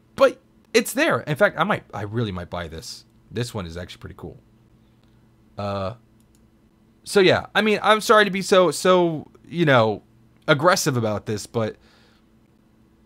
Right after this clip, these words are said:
come on, guys. <laughs> You could always find Walkman. But if you are gonna pay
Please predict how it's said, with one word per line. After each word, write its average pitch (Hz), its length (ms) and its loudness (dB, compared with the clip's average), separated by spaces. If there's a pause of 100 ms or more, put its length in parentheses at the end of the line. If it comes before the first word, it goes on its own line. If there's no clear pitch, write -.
come 214 260 -2
on, 110 160 0
guys. 139 420 -4 (160)
<laughs> 196 80 0 (460)
You 196 100 -6
could 233 100 -2
always 247 260 4
find 135 260 0
Walkman. 104 400 -8 (180)
But 202 100 2
if 202 80 6
you 254 120 4
are 311 100 10
gonna 254 120 2
pay 202 440 -2